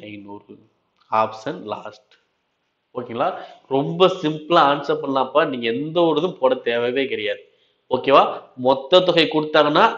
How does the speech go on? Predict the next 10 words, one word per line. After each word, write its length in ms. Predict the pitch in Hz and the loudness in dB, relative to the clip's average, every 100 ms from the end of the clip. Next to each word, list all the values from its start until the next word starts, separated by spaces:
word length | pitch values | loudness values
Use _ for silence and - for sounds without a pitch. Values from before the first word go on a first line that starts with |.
| 131 | -2
அதோட 220 | 127 160 139 | 2 2 0
நூறை 220 | 135 147 143 | 2 4 4
பெருக்குங்க. 400 | - 123 123 110 104 - _ _ _ _ _ _ _ 123 | 2 -2 -4 -8 -8 -10 _ _ _ _ _ _ _ -12
ஓகேவா? 240 | - 147 - - - _ | -2 0 0 -8 -18 _
அடுத்து 260 | 117 190 202 | 4 4 4
என்ன 100 | 190 180 | 4 4
பண்ண 120 | 156 147 | 0 0
போறோம்னா, 300 | 127 120 156 - _ _ | -2 0 -4 -4 _ _
இந்த 120 | 143 147 | 2 4
வட்டியும் 640 | 143 143 - 214 208 208 | 4 0 -2 0 0 0